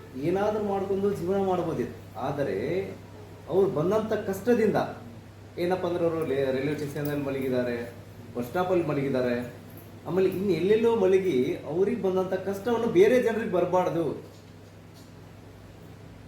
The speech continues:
ಇಂಥ ಒಂದು ಸ್ಥಿತಿಯನ್ನ ನೋಡಿಕೊಂಡು ಅವರು ಒಂದು ಆಶ್ರಮವನ್ನ ತೆಗೆದಿದ್ದಾರೆ. ನಿಜವಾಗ್ಲೂ ಅವ್ರಿಗೆ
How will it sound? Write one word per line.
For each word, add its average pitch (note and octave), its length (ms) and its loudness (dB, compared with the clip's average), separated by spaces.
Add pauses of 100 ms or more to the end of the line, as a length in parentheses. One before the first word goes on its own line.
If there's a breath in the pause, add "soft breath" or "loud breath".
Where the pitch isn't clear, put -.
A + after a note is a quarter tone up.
(300)
ಇಂಥ G3 200 0
ಒಂದು B3 280 6
ಸ್ಥಿತಿಯನ್ನ A#3 680 2
ನೋಡಿಕೊಂಡು A3 520 4
ಅವರು G#3 440 2
ಒಂದು F#3 320 -2
ಆಶ್ರಮವನ್ನ E3+ 480 0
ತೆಗೆದಿದ್ದಾರೆ. B2+ 440 0 (220)
ನಿಜವಾಗ್ಲೂ G3 400 6
ಅವ್ರಿಗೆ F3 640 0